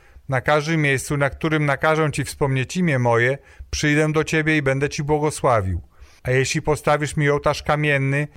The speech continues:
nie stawiaj go z kamieni ociosanych, bo gdy obrobisz je swoim dłutem, zbezcześcisz go. Nie będziesz też wstępował do mojego ołtarza po stopniach, aby się tam nie objawiła nagość twoja". Już na początku swojego zwierzchnictwa nad Izraelem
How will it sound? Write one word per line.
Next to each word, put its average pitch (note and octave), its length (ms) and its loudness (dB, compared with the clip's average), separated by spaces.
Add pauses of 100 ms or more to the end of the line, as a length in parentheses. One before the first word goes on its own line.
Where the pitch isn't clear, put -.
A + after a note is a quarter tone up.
nie C#3+ 140 -2
stawiaj D3+ 380 2
go D3 120 0
z - 80 -6
kamieni D3+ 440 0
ociosanych, C#3 800 0 (220)
bo C3+ 80 0
gdy C3+ 200 2
obrobisz D3+ 440 2
je D3+ 80 2
swoim C#3 380 0
dłutem, D#3 420 0
zbezcześcisz D3 800 -2
go. G2 220 -10 (400)
Nie C#3+ 160 0
będziesz D#3+ 300 0
też E3+ 180 -4
wstępował D#3+ 540 0
do D3+ 100 0
mojego D3+ 360 2
ołtarza D3 400 2
po D3 140 -2
stopniach, C#3 560 -2
aby C3+ 200 -2
się D3 120 0
tam C#3+ 200 0
nie C#3+ 140 2
objawiła C#3+ 500 2
nagość D3 380 -2
twoja". F2+ 400 -4 (1500)
Już C#3 200 -2
na D#3+ 120 2
początku D#3+ 480 -2
swojego D3+ 400 0
zwierzchnictwa C#3+ 560 -2
nad C3+ 200 0
Izraelem A#2+ 600 0